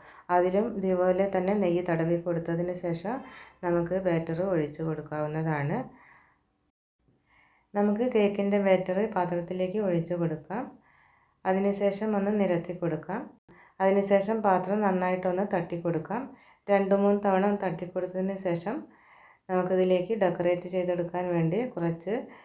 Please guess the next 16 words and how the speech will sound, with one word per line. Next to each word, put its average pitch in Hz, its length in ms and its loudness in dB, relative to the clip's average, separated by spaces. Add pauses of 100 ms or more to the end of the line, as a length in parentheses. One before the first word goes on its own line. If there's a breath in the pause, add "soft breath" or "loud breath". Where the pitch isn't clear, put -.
(340 loud breath)
ജീരക 185 380 4
മിഠായി 185 400 0
ഇതിൻ്റെ 175 300 0
മുകളിലായിട്ട് 170 680 0
ചേർത്ത് 165 360 -4
കൊടുക്കുന്നുണ്ട്. 160 680 -4 (760 loud breath)
ഇതിൻ്റെ 180 300 2
നടുവിലായിട്ട് 180 680 2
കുറച്ച് 180 380 -2
പിസ്തയും 180 540 -4
കൂടി 180 240 2
വെക്കുന്നുണ്ട്. 165 640 0 (920 loud breath)
നമ്മളിത് 202 440 6
വേവിച്ചെടുക്കാൻ 190 800 4
പോകുന്നത് 180 460 0 (120)
ആവിയിലാണ്. 170 640 2